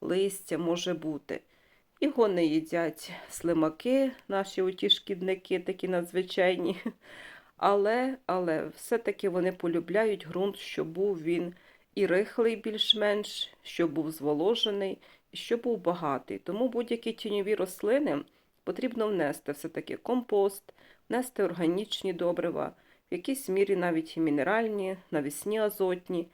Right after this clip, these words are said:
для того, щоб вони мали саме силу для зросту. Але ось наступний сорт, погляньте, яка це варієгатна, але наступний сорт,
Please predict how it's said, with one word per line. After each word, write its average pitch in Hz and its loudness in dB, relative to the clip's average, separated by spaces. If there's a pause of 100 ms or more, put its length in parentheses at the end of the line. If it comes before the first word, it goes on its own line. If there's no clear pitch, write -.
(300)
для 180 0
того, 262 2
щоб 180 -4
вони 220 2
мали 196 2
саме 180 0
силу 208 -2
для 196 0
зросту. 190 0 (1080)
Але 226 2 (180)
ось 208 0
наступний 196 0
сорт, 240 2
погляньте, 170 0
яка 156 -4
це 160 -6
варієгатна, 170 -2 (400)
але 175 2
наступний 185 0
сорт, 170 -4